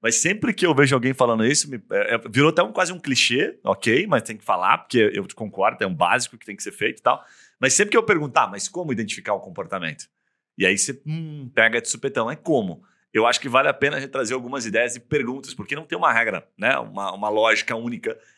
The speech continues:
e cada um tem um jeito de entrevistar. Né? Por exemplo, aqui eu vou trazer, vou puxar aqui o, o, a, a sugestão aqui, né, que eu acabei fazendo. Mas uma parada que eu faço muito, assim, quando eu tô entrevistando a pessoa,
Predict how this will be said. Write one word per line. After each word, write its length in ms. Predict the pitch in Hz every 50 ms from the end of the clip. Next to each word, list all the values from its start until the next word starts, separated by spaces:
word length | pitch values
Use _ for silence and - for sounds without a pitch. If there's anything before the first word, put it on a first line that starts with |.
| _
e 80 | - 113
cada 240 | - - 175 175 160
um 120 | 147 165
tem 120 | 165 175 165
um 140 | 170 170
jeito 400 | 139 - - 131 147 147 - 143
de 80 | 127 135
entrevistar. 640 | 139 135 143 - - - - - 139 110 98 - - _ _ _ _ _ _ _
Né? 400 | 98 113 131 139 - - 101 101 -
Por 120 | - 120 117
exemplo, 260 | 107 98 85 - 98
aqui 160 | 98 - 131
eu 40 | 113
vou 60 | 113 113
trazer, 180 | 117 104 107
vou 180 | 107 98 110 107
puxar 220 | - - - 131
aqui 180 | 110 - - 127
o, 60 | 120
o, 480 | 110 95 98 101 101 104 104 98 - -
a, 220 | 98 92 87 -
a 20 | 101
sugestão 540 | - - - 127 131 - - 135 120 107
aqui, 160 | 92 90 - 104
né, 160 | 110 107 101
que 80 | -
eu 20 | 92
acabei 240 | - 107 92 104 101
fazendo. 340 | - 110 101 104 95 85 - _ _ _ _ _ _ _
Mas 120 | 104 107
uma 100 | 110 113
parada 220 | 107 117 123 131 127
que 100 | 127 -
eu 60 | 127 104
faço 320 | - 123 110 113 - 104
muito, 220 | 95 104 107 92 92
assim, 200 | - - 110 107
quando 120 | - 95
eu 60 | 92
tô 80 | - 104
entrevistando 400 | 95 - 101 92 - - 107 117
a 20 |
pessoa, 440 | - - - - - 127 120 - -